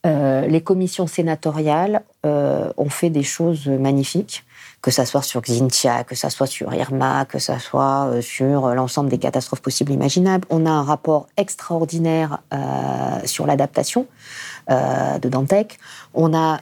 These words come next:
euh, un rapport, euh, qui est sorti l'année suivante sur les systèmes d'indemnisation. Enfin, je veux dire, il y a de quoi, euh, alors c'est très, c'est très bien pour mes étudiants qui sont en master,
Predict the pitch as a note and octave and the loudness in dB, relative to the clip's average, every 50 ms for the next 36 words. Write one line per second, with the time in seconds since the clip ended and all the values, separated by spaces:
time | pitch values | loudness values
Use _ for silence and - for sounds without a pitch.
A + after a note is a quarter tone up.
0 | - - C3 B2+ B2+ - - D#3 C#3 D#3 D3 - - E3 E3 E3 D#3+ - - - | -4 -4 -4 -2 -2 -2 -2 -2 0 0 -2 0 2 2 2 0 -2 -6 -10 -10
1 | B2 A#2 - C#3+ C3+ - C#3 C3+ - - E3 D#3 D3+ D3 D3+ C#3+ - - D3+ D3 | -8 -6 -6 -4 -4 -4 -4 -6 -4 -4 0 0 0 0 0 -2 -2 -2 0 0
2 | D#3 D#3 D#3 D3+ - - - D3 C#3 C3 A#2+ - - C#3+ - - D#3+ D#3 D#3 D3 | 0 0 0 -2 -6 -4 -2 0 0 0 -2 -2 -6 -2 0 2 2 2 2 0
3 | D3 D3 C#3+ D3 D3+ C#3+ E3 D#3+ D#3+ - - A3 A#3+ A3+ - - - - - - | 0 0 0 0 2 2 2 0 0 0 0 0 0 -2 -6 -14 -18 -16 -16 -16
4 | - - - F3+ E3+ F3 F#3+ G3 B3 G#3+ - G3+ F#3 G3 F#3 F3 G3+ G#3 G3+ - | -12 -4 0 0 2 2 4 2 2 0 2 2 2 2 2 2 0 -4 -4 -4
5 | - A3+ G#3+ G#3 G3+ G3 F#3+ - - - C#3+ D3+ C#3+ C#3+ C#3 C#3 C#3 C#3+ B2+ - | -2 0 0 2 2 0 0 -2 -4 -2 -2 0 0 0 0 0 -2 -4 -4 -4
6 | D#3 D#3 - - F3 - - B3+ A#3 - - - G3+ - - A3 A3 A#3 A#3 A3 | -4 -4 -2 -4 -4 0 0 -2 -2 -2 -4 -4 -2 0 0 0 2 0 0 0
7 | G#3 F3+ F3 D#3+ F#3 - - F#3 E3+ F#3+ F#3 G3 G3 - D#3 - - E3 D#3+ D3+ | 0 0 0 0 -2 -2 -4 -4 -2 -2 -2 -2 -2 -6 -6 -2 -2 0 0 0
8 | D3+ D3+ - - C#4 D4 | -2 -2 0 0 0 0